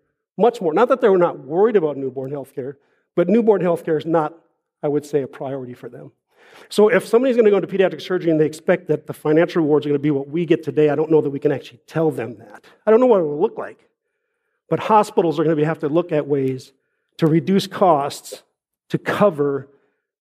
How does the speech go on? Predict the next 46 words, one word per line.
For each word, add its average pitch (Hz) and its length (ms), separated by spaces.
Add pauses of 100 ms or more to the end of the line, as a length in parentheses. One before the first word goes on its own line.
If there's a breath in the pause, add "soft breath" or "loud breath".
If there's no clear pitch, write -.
(300)
the 156 80
losses 156 420
they're 143 120
gonna 131 160
get 135 420
for 151 100
cutbacks. - 680 (800)
And 165 100
that's 185 200
gonna 233 140
have 208 200
to - 60
come 185 180
back 170 280
to 156 140
pediatric 160 460
surgery. 214 300 (280 loud breath)
If 147 100
we 233 120
think 226 240
that 180 120
we're 156 160
not 190 320
gonna 175 140
have 160 260
to 139 220 (280)
be 160 120
part 214 360
of 180 80
that 156 220
cost 151 300
cutting, 139 420 (300 soft breath)
that's 156 180
irrational 131 720 (320)
for - 160
us 131 100
to 139 100
think 139 220
that - 180
way, - 200 (480)
to 160 80
be, 151 180
to 151 440
believe 170 240
that 147 140
we're 151 280